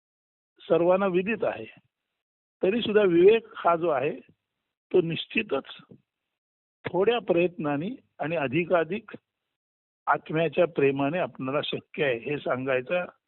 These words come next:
हेतू एवढाच आहे की आपण अध्यात्मविद्या, सुसंवेद्य आत्मरूप पाहत आहोत, त्या दृष्टीने हा मुद्दा अतिशय महत्वाचा आहे.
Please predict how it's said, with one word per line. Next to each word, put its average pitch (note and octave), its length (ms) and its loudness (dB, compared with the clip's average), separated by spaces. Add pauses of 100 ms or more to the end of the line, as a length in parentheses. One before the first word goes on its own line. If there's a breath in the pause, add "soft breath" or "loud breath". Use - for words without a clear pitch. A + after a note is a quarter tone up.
(260)
हेतू D3 260 0
एवढाच E3 340 4
आहे C#3 240 0 (680)
की - 80 -2
आपण D3+ 240 -2
अध्यात्मविद्या, C#3 1000 -2 (100)
सुसंवेद्य D3+ 720 -4 (220)
आत्मरूप C#3+ 600 0
पाहत B2+ 280 0
आहोत, B2+ 220 -2 (640)
त्या F3 140 4
दृष्टीने D3+ 520 -6
हा C#3 60 0
मुद्दा C3 420 -2
अतिशय C#3 380 -4
महत्वाचा A#2+ 500 -6
आहे. A#2+ 180 0